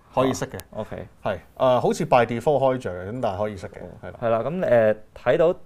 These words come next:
Speaker 2: 正-，即係睇熒幕正面啦，咁係見到一個
Speaker 1: 嗯。
Speaker 2: 都 sort of 係全-，即係全面屏嘅一個，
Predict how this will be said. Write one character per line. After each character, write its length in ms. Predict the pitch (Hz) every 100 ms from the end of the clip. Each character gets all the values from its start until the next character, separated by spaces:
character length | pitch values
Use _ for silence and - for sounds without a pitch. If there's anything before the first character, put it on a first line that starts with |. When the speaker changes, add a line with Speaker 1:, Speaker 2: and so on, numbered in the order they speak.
| -
Speaker 2:
正-， 420 | 160 143 143 -
即 80 | 165
係 120 | 139 -
睇 100 | - 135
熒 120 | 123 101
幕 100 | 98
正 160 | 117
面 140 | 110 110
啦， 180 | 131 131
咁 120 | 127
係 260 | 123 104 87
見 200 | 120 110
到 140 | 110
一 60 | 123
個 140 | 127
Speaker 1:
嗯。 240 | 107 104 101 - - - _ _ -
Speaker 2:
都 140 | 156 160
sort 540 | - - - - 151
of 220 | 127 104
係 140 | 113 101 -
全-， 240 | - - 110 92 87 90 90 90 87 104 _ _ _ _ _ _
即 100 | -
係 20 |
全 160 | 135 117
面 160 | 98 95
屏 220 | 110 95
嘅 160 | 107
一 20 |
個， 80 | 113